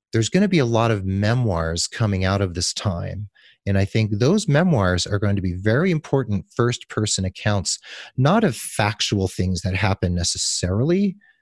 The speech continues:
Some of it will be factual 'cause we love stories, but I think a lot of it is going to need to be reflective writing, digging deep into our psyches, into our helpers' secrets and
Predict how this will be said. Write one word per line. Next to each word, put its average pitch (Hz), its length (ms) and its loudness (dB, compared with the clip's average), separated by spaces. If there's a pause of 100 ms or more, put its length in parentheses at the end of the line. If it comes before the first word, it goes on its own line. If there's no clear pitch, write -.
(140)
Some 165 280 4
of 127 120 4
it 92 120 2
will 98 140 2
be 87 120 -2
factual 85 880 -4
'cause 95 160 -2
we 101 120 0
love 92 220 0
stories, 98 680 -2
but 107 140 0
I 104 80 4
think 104 220 -2
a 98 40 2
lot 113 340 2
of 143 100 0
it 101 100 2
is 92 140 0
going 139 380 0
to 101 100 -2
need 117 380 0
to 127 100 0
be 92 340 -2 (540)
reflective 127 760 0
writing, 101 500 -2 (540)
digging 104 360 2
deep 110 340 -2
into 117 320 2
our 107 120 2
psyches, 92 640 -2
into 117 360 0
our 101 120 4
helpers' 95 480 0
secrets - 640 -2
and 101 180 0